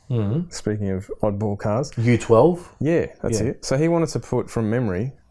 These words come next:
Speaker 2: if he's listening, I could have this wrong.
Speaker 1: <laughs>
Speaker 2: He wanted to put a three R Z in that.
Speaker 1: Oh, wow.
Speaker 2: And Paul Stanek from J P C
Speaker 1: Yeah.
Speaker 2: had an S fourteen drag car with a three R Z in it,
Speaker 1: Okay.
Speaker 2: unfinished.
Speaker 1: Yeah, yeah, yeah.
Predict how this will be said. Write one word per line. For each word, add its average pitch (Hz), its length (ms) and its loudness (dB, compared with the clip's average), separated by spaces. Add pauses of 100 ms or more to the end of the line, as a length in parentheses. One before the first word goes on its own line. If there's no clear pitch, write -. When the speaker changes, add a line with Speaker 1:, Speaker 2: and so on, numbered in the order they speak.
Speaker 2:
if 113 80 -6
he's 101 120 -2
listening, 101 280 -4
I 87 60 -4
could 110 140 -4
have 92 120 -4
this 92 180 -8
wrong. 127 180 -2 (340)
Speaker 1:
<laughs> 110 440 2 (100)
Speaker 2:
He 156 140 2
wanted 165 200 2
to 120 100 -4
put 117 260 -2
a 101 340 0 (540)
three 120 260 -2
R 101 120 2
Z 101 140 -2
in 85 320 -4
that. 143 340 -6 (300)
Speaker 1:
Oh, 101 100 -6
wow. 92 300 -6 (680)
Speaker 2:
And 110 420 0
Paul 131 200 0
Stanek 113 440 -2 (600)
from 107 180 -4
J 110 180 0
P 101 180 -2
C 107 280 -2
Speaker 1:
Yeah. 98 80 -2
Speaker 2:
had 104 320 2
an 101 120 -2
S 104 120 -4
fourteen 98 400 -2
drag 104 300 -2
car 87 260 -2
with 90 140 -4
a 87 160 -4 (680)
three 104 280 -2
R 92 100 0
Z 95 120 -2
in 104 160 -2
it, - 120 -10 (220)
Speaker 1:
Okay. 127 160 0
Speaker 2:
unfinished. 120 520 -2
Speaker 1:
Yeah, 135 120 2
yeah, 120 180 2
yeah. 123 140 0